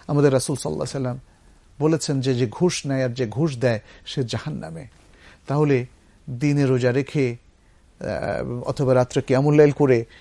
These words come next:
এরপরে আবার দুর্নীতিতে আমি সম্পৃক্ত হব, এটা কিভাবে সম্ভব? তার সিয়াম, তার কিয়াম তাকে তওবা করতে উদ্বুদ্ধ করে।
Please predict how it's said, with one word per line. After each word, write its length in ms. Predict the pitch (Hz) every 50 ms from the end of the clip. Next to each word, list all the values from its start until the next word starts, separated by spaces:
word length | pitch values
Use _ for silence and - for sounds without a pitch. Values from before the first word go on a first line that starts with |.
| - -
এরপরে 460 | 143 165 160 160 143 135 - 156 170
আবার 180 | 170 165 175 160
দুর্নীতিতে 560 | 135 135 143 143 147 143 - 156 139 147 147
আমি 300 | 147 147 151 151 135 127 - _ _ _ _ _ - - - - _ -
সম্পৃক্ত 520 | - - 123 127 117 - 156 127 - -
হব, 180 | 160 156 160 170
এটা 140 | 170 -
কিভাবে 380 | 175 - 202 196 170 208 202 190
সম্ভব? 380 | - - - - - - - - - _ - _ _ _ _ _ _ _ _ _ _ _ _ _ _ _ _ _ _ _ _ _ _ _
তার 120 | - 156
সিয়াম, 720 | 156 - - - - 170 170 175 185 180 170 156 139 135 139 - _ _ _ _ _ _ _ _
তার 140 | - 139 139
কিয়াম 640 | 127 - - 175 180 190 196 214 220 208 170 147 156 - _ _ _ - -
তাকে 180 | 160 127 151
তওবা 240 | - 135 127 127 131
করতে 360 | 120 - 127 - - - 226 - _ _ _ _ _ _ _ _ -
উদ্বুদ্ধ 400 | - 104 131 113 101 - - 113
করে। 260 | 104 - - - -